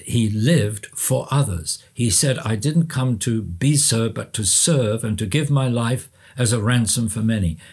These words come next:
He literally laid down his life, even to the point of, of, of being crucified for us, so that we could have salvation.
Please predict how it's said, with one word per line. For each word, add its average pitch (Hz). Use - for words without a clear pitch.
He 139
literally 135
laid 98
down 92
his 85
life, 98
even 135
to 123
the 113
point 104
of, 101
of, 101
of 101
being 101
crucified 90
for 98
us, 113
so -
that 95
we 117
could 87
have 95
salvation. 95